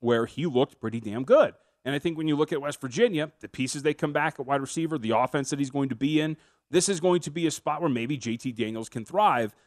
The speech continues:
But it's really interesting to see them in this situation with Pitt, because I come into this thinking,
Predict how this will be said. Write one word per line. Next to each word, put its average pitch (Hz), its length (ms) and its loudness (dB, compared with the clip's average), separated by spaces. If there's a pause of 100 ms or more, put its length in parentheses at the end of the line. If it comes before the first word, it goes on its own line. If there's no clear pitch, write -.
(180)
But 139 120 0
it's 139 120 -2
really 180 220 6
interesting 160 300 0
to 135 40 -2
see 165 140 0
them 151 140 2
in 143 80 2
this 143 100 0
situation 131 460 -2
with 110 100 -2
Pitt, 180 180 0
because 131 200 -6
I 120 60 -2
come 202 220 0
into 196 160 -2
this 156 160 -2
thinking, 135 360 -2